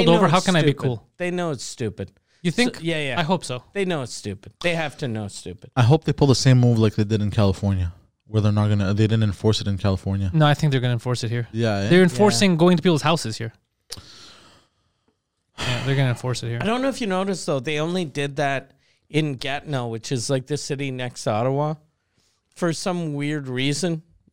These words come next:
Speaker 1: Mm-hmm.
Speaker 2: They did
Speaker 1: They
Speaker 2: that
Speaker 1: did
Speaker 2: in
Speaker 1: it here too.
Speaker 2: Montreal,
Speaker 1: Yeah,
Speaker 2: too?
Speaker 1: yeah, yeah.
Speaker 2: Oh, yeah.
Speaker 1: Mont-, and you know, it's crazy. The rats. Montreal during, over that holiday break, they received almost a thousand phone calls from neighbors ratting their neighbors out.
Speaker 2: Really?
Speaker 1: Yeah.
Speaker 3: Yeah.
Speaker 1: From, like, people ratting their neighbors out. Yeah.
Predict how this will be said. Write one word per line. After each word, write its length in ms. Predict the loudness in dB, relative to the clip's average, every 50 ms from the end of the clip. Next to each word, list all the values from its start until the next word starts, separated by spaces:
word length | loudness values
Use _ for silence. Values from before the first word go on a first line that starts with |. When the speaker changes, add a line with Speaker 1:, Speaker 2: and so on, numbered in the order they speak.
| _ -4
Speaker 1:
Mm-hmm. 340 | -2 0 0 0 0 -2 -6 _ _ _ _ _ _ _ _ _ _ _ _
Speaker 2:
They 120 | -2 0
did 140 | 2 2 4
Speaker 1:
They 80 | 4 4
Speaker 2:
that 80 | 4
Speaker 1:
did 100 | 4 4 6
Speaker 2:
in 40 |
Speaker 1:
it 40 | 6
here 100 | 4 4
too. 180 | 4 4 2 2
Speaker 2:
Montreal, 180 | 2 0 0 0
Speaker 1:
Yeah, 260 | 0 0 2 2 0
Speaker 2:
too? 60 | 0 0 0 0
Speaker 1:
yeah, 80 | 2
yeah. 60 | 2 2
Speaker 2:
Oh, 40 | 0
yeah. 120 | -4 -6 -10 -6 0
Speaker 1:
Mont-, 260 | 2 4 4 2 2
and 240 | 0 2 2 4 4
you 80 | 4 4
know, 200 | 4 2 2 -2
it's 140 | -4 -8 -2
crazy. 220 | 0 2 2 2
The 120 | 2 2
rats. 280 | 2 2 2 0 -2 -2
Montreal 500 | -2 -2 -2 -2 -2 -2 0 0 0 2
during, 260 | 4 4 4 4 2 2
over 220 | 0 2 2 2
that 120 | 2 2 2
holiday 280 | 0 0 0 2 2
break, 280 | 2 2 2 0 0 -4 -12 -20 _ _ _
they 120 | 0 2 2
received 560 | 2 2 0 0 2 2 2 2 0 -2 -4
almost 420 | -2 0 2 2 2 2 0 -2 -6
a 20 |
thousand 400 | -8 -4 0 0 2 2 2 2
phone 180 | 2 2 2 2
calls 200 | 2 0 -2 -2
from 220 | -2 -4 -4 0
neighbors 380 | 0 0 2 2 2 0 -2 0
ratting 300 | 0 0 2 2 0 0
their 100 | -2 -2
neighbors 280 | -2 -2 -4 -4 -4 -4
out. 160 | -6 -6 -10 _ _ _ _ _
Speaker 2:
Really? 460 | -6 -4 -2 -2 -2 -2 -4 -8 -12 -16 _ _
Speaker 1:
Yeah. 160 | -6 -6 -6 -6 -10 _ _ _ _ _ -18 -16
Speaker 3:
Yeah. 80 | -16 -16 -16 _ _ _ _ _ _ _ _
Speaker 1:
From, 200 | _ -8 -6 -4
like, 180 | -4 -6 -4 -4
people 200 | -4 -2 0 0
ratting 180 | 2 2 2
their 80 | 0 0
neighbors 260 | -2 -2 -2 -4 -4
out. 80 | -4 -4
Yeah. 180 | -6 -8 -8